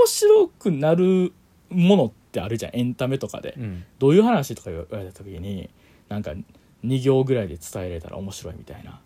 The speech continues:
Speaker 1: あったりするじゃないですか。
Speaker 2: うん。
Speaker 1: そういうのとはもう真逆というか、そう、二行ぐらいで言ったとしても面白みみたいなのは一切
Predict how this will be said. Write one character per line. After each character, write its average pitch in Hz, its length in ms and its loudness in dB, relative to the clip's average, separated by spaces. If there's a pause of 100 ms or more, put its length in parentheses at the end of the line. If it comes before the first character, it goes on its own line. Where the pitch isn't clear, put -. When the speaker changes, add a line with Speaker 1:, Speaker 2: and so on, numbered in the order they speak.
(320)
Speaker 1:
あ - 60 -20
っ - 20 -20
た - 120 -12
り 92 60 -8
す 107 100 -14
る 113 60 -6
じ 104 60 -8
ゃ 87 40 -12
な - 40 -14
い - 40 -18
で - 40 -20
す - 60 -20
か。 78 160 -16
Speaker 2:
う 131 40 -12
ん。 107 60 -8
Speaker 1:
そ 95 160 0
う - 20 6
い 339 40 2
う - 20 -2
の 269 60 -2
と 175 60 6
は 123 60 4
も 101 60 -2
う - 20 -6
真 107 140 -6
逆 104 220 -8
と 92 100 -12
い 98 60 -10
う 104 80 -14
か、 - 300 -6 (800)
そ 254 300 4
う、 233 60 -12 (120)
二 262 140 6
行 359 200 8
ぐ 330 60 6
ら 277 80 8
い 202 40 8
で 135 80 0
言 139 60 -2
っ - 40 -12
た - 160 -4
と 107 80 -8
し - 60 -12
て - 40 -6
も 113 80 -4
面 190 160 0
白 214 200 4
み 190 140 8
み 170 80 2
た 117 80 -2
い 92 80 -4
な 87 60 -8
の 90 60 -8
は 95 80 -6
一 147 100 -4
切 92 320 -4